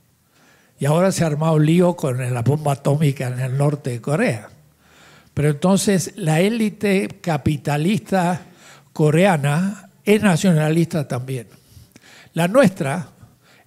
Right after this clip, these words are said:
lo era en la época que Cárdenas. Si hubiera seguido Cárdenas, puf,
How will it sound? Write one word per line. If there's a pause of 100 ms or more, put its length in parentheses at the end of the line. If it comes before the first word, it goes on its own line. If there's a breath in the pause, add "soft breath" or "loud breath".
(120)
lo
era
en
la
época
que
Cárdenas. (520 loud breath)
Si
hubiera
seguido
Cárdenas, (640 soft breath)
puf,